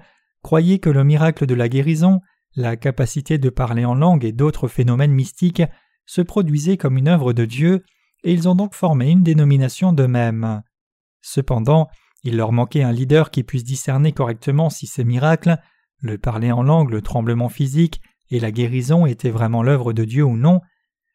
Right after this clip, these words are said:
donc ils croyaient aveuglément que toutes ces œuvres étaient de Dieu, puisqu'ils étaient tous ensemble convaincus que le mouvement pentecôtiste était effectivement l'œuvre de Dieu. Donc plutôt que d'examiner si leur foi était juste ou non, leur seul but était de servir et de suivre Dieu avec zèle,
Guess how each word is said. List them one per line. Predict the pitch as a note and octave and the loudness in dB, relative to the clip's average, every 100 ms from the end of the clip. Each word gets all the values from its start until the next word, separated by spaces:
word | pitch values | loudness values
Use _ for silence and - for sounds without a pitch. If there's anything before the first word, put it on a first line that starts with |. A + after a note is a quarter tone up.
| _ | _
donc | D#3+ E3 | -2 0
ils | F#3 | 0
croyaient | E3+ - E3+ F#3 G3 | 0 0 2 2 2
aveuglément | E3+ D3+ C#3 C3+ F#3 | 2 2 2 2 2
que | G3 | 2
toutes | D3+ - G#3+ | -2 -4 -4
ces | - C3+ | -4 0
œuvres | D3 D#3+ | 0 0
étaient | B2+ C3 | 0 0
de | A#2 | -2
Dieu, | A2 B2+ F3+ G3+ - _ _ - | -2 0 2 0 -4 _ _ -8
puisqu'ils | C3+ - C#3 C3 | -8 -2 0 0
étaient | B2+ C3+ | 0 -2
tous | - G#3 | -4 -2
ensemble | D#3+ C#3 E3 D3+ - | -2 0 0 0 0
convaincus | F3 D3+ A#2+ - F3 F#3 - _ _ _ | 2 2 0 0 0 0 -2 _ _ _
que | - | 0
le | E3 | 2
mouvement | F3+ G3+ D3 E3+ | 4 2 0 2
pentecôtiste | G3 F3+ D3 - D#3+ F3+ E3+ | 2 2 0 -2 -2 -2 -2
était | C#3 C3+ F3 | -2 -2 -2
effectivement | F3 D3 - C3 F3 | -2 -4 -4 0 2
l'œuvre | G3 D3+ C3 | 2 2 0
de | B2+ B2 | 0 -2
Dieu. | B2 C#3 C3 A#2 G#2+ _ _ _ _ _ _ - | 0 2 2 0 -6 _ _ _ _ _ _ -4
Donc | A#2 A2 | -4 -2
plutôt | C3+ C3+ C3+ | -4 0 2
que | B2+ | 2
d'examiner | A#2 A2+ A#2 A#2+ B2+ C#3 | 0 0 -2 0 2 0
si | - | -2
leur | G#2+ G#2+ | -8 -8
foi | - D3+ C3+ | -4 0 0
était | A#2+ A2 | 0 -2
juste | C3+ C3+ | -4 -2
ou | D#3 | 2
non, | D#3+ F3 - - _ _ - | 4 4 0 -20 _ _ -4
leur | D#3 D3+ | -2 -2
seul | - G3+ | -2 -2
but | D#3 G#3+ - | 0 0 -2
était | C#3 C3 | 0 2
de | B2 | 0
servir | - D3+ C#3+ F#3 F3+ | 0 0 0 0 0
et | |
de | B2 | -2
suivre | A#2 - B2+ A2+ | -4 -4 -2 -2
Dieu | G#2+ C#3+ | 0 0
avec | C3 A2+ | 0 -2
zèle, | G#2+ B2 D#3 F3+ | -2 0 2 2